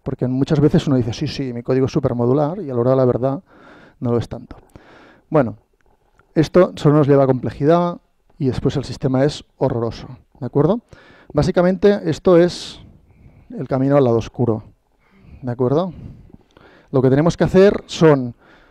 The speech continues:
sistemas modulares, porque los robots, en nuestro caso, son específicos, con hardware, con tareas, con, ah, software del robot,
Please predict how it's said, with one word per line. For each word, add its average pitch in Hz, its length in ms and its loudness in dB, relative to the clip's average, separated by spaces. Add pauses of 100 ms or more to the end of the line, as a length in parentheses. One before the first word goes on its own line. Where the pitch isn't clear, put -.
(240)
sistemas 165 440 -2
modulares, 175 800 4
porque - 240 0
los 123 120 0
robots, 147 600 2
en 143 80 -12
nuestro 117 260 -8
caso, 156 420 0 (340)
son 131 260 -6
específicos, 156 720 -2
con 117 160 -10
hardware, 147 560 0
con 120 160 -8
tareas, 147 580 0 (440)
con, 123 280 0
ah, 117 460 -4
software 143 460 2
del 131 120 2
robot, 160 500 4